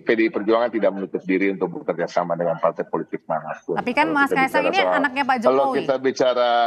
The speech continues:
Speaker 1: soal Kaisang Pangarep, kita juga harus melihat dia bukan hanya sebagai anak Pak Jokowi, ya. Kita juga harus melihat dia sebagai pimpinan partai politik, ya kan, ketua umum partai politik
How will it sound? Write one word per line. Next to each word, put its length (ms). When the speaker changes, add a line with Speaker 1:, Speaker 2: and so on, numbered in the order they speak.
Speaker 1:
soal 480
Kaisang 460
Pangarep, 720
kita 320
juga 200
harus 180
melihat 340
dia 240
bukan 420
hanya 240
sebagai 380
anak 160
Pak 180
Jokowi, 400
ya. 80
Kita 160
juga 240
harus 80
melihat 240
dia 160
sebagai 460
pimpinan 420
partai 320
politik, 640
ya 160
kan, 160
ketua 400
umum 160
partai 240
politik 480